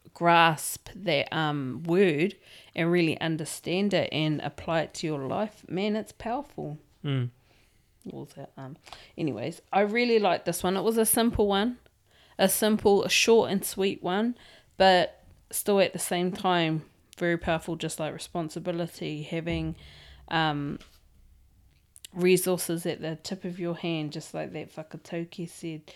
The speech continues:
Speaker 1: "There's food at the end of your hands." It's every, you, you gotta take responsibility, you gotta take charge of
Speaker 2: Mm.
Speaker 1: it, you've gotta go out and go hunting for it.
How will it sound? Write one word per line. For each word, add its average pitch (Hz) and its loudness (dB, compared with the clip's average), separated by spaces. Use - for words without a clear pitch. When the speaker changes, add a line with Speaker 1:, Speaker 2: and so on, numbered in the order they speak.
Speaker 1:
"There's 156 -8
food 165 -4
at - -6
the 113 -6
end 151 -4
of 156 -10
your 156 -4
hands." 165 -6
It's - -8
every, 185 -8
you, 190 -8
you 208 -4
gotta 208 2
take 196 0
responsibility, 180 -2
you 170 0
gotta 180 2
take 170 -4
charge 165 0
of 135 0
Speaker 2:
Mm. 120 0
Speaker 1:
it, 139 -2
you've 170 0
gotta 170 0
go 165 0
out 160 0
and 156 -4
go 160 -4
hunting 170 -2
for 147 -8
it. - -14